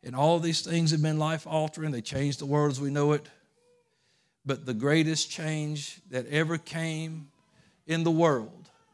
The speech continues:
was when an angel showed up in the house of a young lady and said, "You're gonna have a child, and you're going to call his name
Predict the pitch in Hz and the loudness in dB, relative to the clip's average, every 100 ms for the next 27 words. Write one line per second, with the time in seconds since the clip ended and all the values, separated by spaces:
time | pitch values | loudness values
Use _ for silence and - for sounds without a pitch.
0 | _ _ _ _ - 151 - 156 143 156 | _ _ _ _ -8 -8 -2 -2 0 0
1 | 185 185 170 175 165 - 175 175 160 139 | 0 0 -4 -8 -8 -8 0 2 4 2
2 | 131 - _ _ _ _ _ _ _ 139 | 0 -8 _ _ _ _ _ _ _ -12
3 | 131 156 156 151 147 139 139 147 160 156 | -8 -4 -2 -2 -6 -6 -2 -2 -2 -2
4 | 131 127 135 139 _ _ _ _ _ _ | -2 -2 -6 -12 _ _ _ _ _ _
5 | _ _ _ _ _ _ _ - - 139 | _ _ _ _ _ _ _ -10 -4 -4
6 | 131 175 180 175 170 151 160 175 165 - | 4 6 6 6 2 0 -2 -2 -8 -6
7 | - 120 131 143 - - _ _ _ _ | -4 -4 -6 -10 -18 -20 _ _ _ _
8 | _ _ _ - 147 147 156 143 156 151 | _ _ _ -8 -2 0 2 2 0 -4
9 | - 156 139 143 143 117 147 143 139 135 | -8 -4 -4 -4 -8 -6 -2 0 -2 -4
10 | 131 131 127 | -4 -4 -6